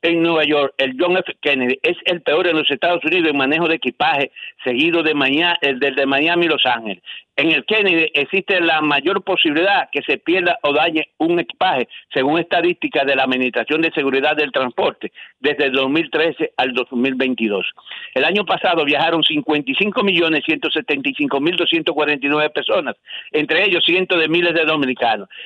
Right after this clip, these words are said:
y se realizaron cuatrocientos treinta y nueve mil trescientos veinte operaciones aéreas.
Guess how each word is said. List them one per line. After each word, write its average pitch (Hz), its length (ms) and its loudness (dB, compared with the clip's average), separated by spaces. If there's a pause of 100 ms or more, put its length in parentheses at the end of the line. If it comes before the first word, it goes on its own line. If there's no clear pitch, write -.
(140)
y 151 100 -4
se 156 180 0
realizaron 170 600 2
cuatrocientos 160 680 0
treinta 151 260 0
y 147 40 0
nueve 147 180 2
mil 180 260 0
trescientos 151 460 0
veinte 156 240 0
operaciones 147 500 0 (120)
aéreas. 120 420 0